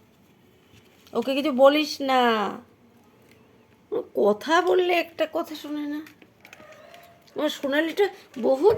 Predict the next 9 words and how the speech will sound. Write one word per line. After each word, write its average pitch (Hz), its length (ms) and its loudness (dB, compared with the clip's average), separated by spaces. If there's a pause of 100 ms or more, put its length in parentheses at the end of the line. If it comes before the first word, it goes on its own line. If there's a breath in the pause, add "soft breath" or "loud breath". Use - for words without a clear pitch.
দুষ্টু, 427 480 6 (180)
বহুত 277 420 2
দুষ্টু 440 360 2
হয়েছে 294 420 -4
সোনালি। 196 440 -2 (1600)
দেখেন 202 600 -4
কি 202 200 -2
অবস্থা 208 500 -4
দুজনের, 185 440 -8